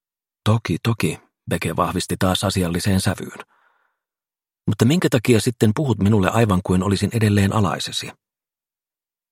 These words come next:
"Loukkasinko sinua?", Silberman kysyi. Hänen äänessään sekoittuivat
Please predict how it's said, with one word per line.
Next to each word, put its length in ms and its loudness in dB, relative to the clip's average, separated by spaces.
"Loukkasinko 600 0
sinua?", 400 -6
Silberman 520 0
kysyi. 380 -4
Hänen 200 2
äänessään 480 0
sekoittuivat 600 0